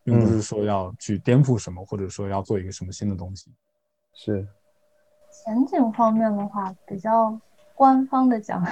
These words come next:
Speaker 3: <laughs> 或者比较从大的这种层面上讲的话，我觉得我们做这种深入到人生命里面的东西，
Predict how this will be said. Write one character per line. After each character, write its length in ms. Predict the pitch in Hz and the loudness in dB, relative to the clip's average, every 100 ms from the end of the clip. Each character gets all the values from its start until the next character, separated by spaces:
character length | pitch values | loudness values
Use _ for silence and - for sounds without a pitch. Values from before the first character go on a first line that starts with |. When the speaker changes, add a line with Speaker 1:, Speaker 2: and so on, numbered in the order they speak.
| - 175 | -2 -4
Speaker 3:
<laughs> 320 | - _ - - | -6 _ -20 0
或 80 | 226 | 4
者 120 | 220 | 4
比 140 | 208 | 2
较 180 | 190 208 | 0 0
从 360 | 208 196 196 208 _ _ _ _ _ | -2 -6 -6 -12 _ _ _ _ _
大 280 | - 247 196 | 2 4 2
的 200 | 165 - | -2 -4
这 180 | 160 196 | -6 -6
种 360 | - - - - _ _ - | -6 -6 -10 -16 _ _ -6
层 140 | 185 | -2
面 200 | 202 202 | -2 -2
上 200 | 196 185 | -4 -8
讲 240 | 165 165 | -6 -4
的 60 | 165 | -2
话， 340 | 170 180 175 - _ _ _ _ _ _ _ | -2 -2 -4 -8 _ _ _ _ _ _ _
我 60 | 160 | -12
觉 140 | 185 | -6
得 360 | 202 202 185 - _ _ _ | -2 0 -2 -8 _ _ _
我 100 | 190 | -6
们 240 | 185 180 202 | -4 -2 -2
做 200 | 262 233 | 0 0
这 140 | 233 | 2
种 200 | 220 170 | 0 0
深 200 | 165 220 | 0 0
入 160 | 226 226 | 0 0
到 160 | 202 190 | -2 -4
人 180 | 180 | -4
生 180 | 180 220 | -4 -4
命 240 | 214 208 185 | -2 -2 -2
里 60 | |
面 200 | 175 185 | -2 -2
的 120 | 185 | -4
东 280 | 170 180 185 | -6 -6 -6
西， 360 | 165 175 180 | -8 -8 -8